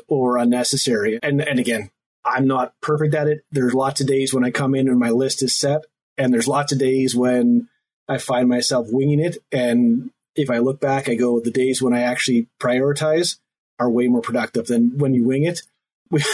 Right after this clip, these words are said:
<laughs> we all have this superhuman overconfidence in our ability <laughs> to sort of wing it and be productive. So to, just to get through and actually take the time to plan is incredibly important and something I gotta, I, I continually try to get better at and more consistent with.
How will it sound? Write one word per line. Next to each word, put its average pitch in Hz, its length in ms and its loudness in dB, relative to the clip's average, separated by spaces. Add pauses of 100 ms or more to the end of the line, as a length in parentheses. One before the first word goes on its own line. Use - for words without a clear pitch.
(140)
<laughs> - 260 -8
we 170 160 2
all 147 240 0
have 143 180 0
this 131 240 0 (520)
superhuman 147 880 0
overconfidence 131 800 0
in 139 100 2
our 131 100 2
ability 131 340 0
<laughs> - 0 -
to - 60 -2
sort - 360 -2
of 131 120 2
wing 139 180 2
it 139 100 -6
and 135 180 0
be 135 120 2
productive. 135 520 -2 (280)
So 139 460 0 (120)
to, 143 160 0
just 127 280 -4
to 143 60 0
get 143 280 -2
through 147 260 2
and 135 80 2
actually 135 420 0 (100)
take 143 180 -2
the 139 80 -4
time 135 200 0
to 123 60 0
plan 131 520 0
is 120 220 0
incredibly 123 800 -2
important 120 380 0
and 117 100 4
something 120 300 0
I 117 60 0
gotta, 120 320 -2 (340)
I, 147 60 -2 (120)
I 139 220 -2 (100)
continually 135 520 0
try 123 200 0
to 117 60 0
get 117 180 -2
better 120 280 0
at 120 160 -2
and 120 120 2
more 110 160 2
consistent 113 520 -2
with. 104 260 -6